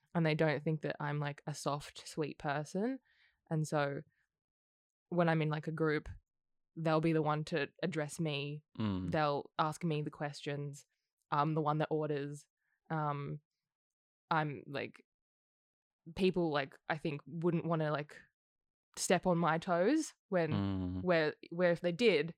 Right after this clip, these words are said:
Speaker 1: I would probably cry. <laughs> And, like, you know, that's actually probably not true. I'm, like, very,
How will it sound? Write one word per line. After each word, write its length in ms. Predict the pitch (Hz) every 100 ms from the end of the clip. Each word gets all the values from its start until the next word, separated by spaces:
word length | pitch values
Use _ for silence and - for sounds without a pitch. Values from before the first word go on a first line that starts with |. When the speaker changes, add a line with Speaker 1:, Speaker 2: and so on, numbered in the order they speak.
| _ _
Speaker 1:
I 100 | 185
would 220 | 175 170 156
probably 400 | 156 151 156 156
cry. 380 | 190 151 - - _ -
<laughs> 840 | 269 294 - - 381 269 - - - - 285
And, 120 | 320
like, 200 | 294 269
you 60 |
know, 140 | 311 320
that's 160 | 330
actually 260 | 381 320 349
probably 300 | 277 247 233
not 160 | 202 185
true. 120 | 214
I'm, 120 | 185
like, 120 | 190
very, 460 | 190 208 220 214